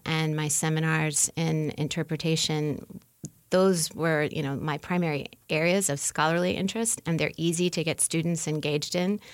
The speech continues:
Those are the kinds of subjects that students are really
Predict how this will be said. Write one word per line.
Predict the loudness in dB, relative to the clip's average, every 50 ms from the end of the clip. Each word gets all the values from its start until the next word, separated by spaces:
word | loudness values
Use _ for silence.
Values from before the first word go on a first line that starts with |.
| -20 -20 -20 -20 -20 -6 _
Those | 2 2 4 4
are | 2
the | 2
kinds | 0 0 0 0 0 0
of | -2
subjects | 0 -2 -2 0 0 0 0 0 -4 -4
that | -2 -2 -4 -4 -2 -4
students | -4 -2 -2 -2 -2 -2 -4 -6
are | -4
really | -4 -4 -2 0 0 0 -2 -2